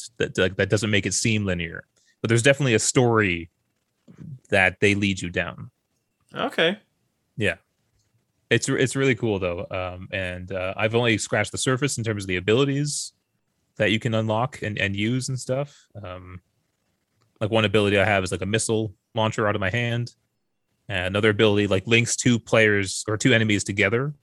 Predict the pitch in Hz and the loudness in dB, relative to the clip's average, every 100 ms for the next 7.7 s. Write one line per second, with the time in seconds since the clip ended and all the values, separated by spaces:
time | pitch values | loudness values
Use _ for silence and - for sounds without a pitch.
0 | _ _ _ _ _ _ _ _ - 107 | _ _ _ _ _ _ _ _ -2 2
1 | 95 95 110 104 107 104 101 95 101 98 | 2 0 0 2 2 0 -2 0 2 0
2 | 95 92 117 - 101 101 98 95 98 98 | -2 -2 -2 -2 0 2 2 2 0 0
3 | 101 92 - 90 98 95 110 104 98 - | -2 -6 -4 -2 -2 0 -2 -2 -4 -8
4 | 101 - _ _ _ _ _ _ - - | -10 -10 _ _ _ _ _ _ -12 -6
5 | - 95 90 - _ _ _ _ _ _ | -6 -6 -10 -16 _ _ _ _ _ _
6 | - - 117 107 85 87 95 87 - 90 | -20 0 4 4 4 0 -2 -2 -2 -2
7 | 90 90 - - 95 - | -2 -6 -8 -6 -6 -6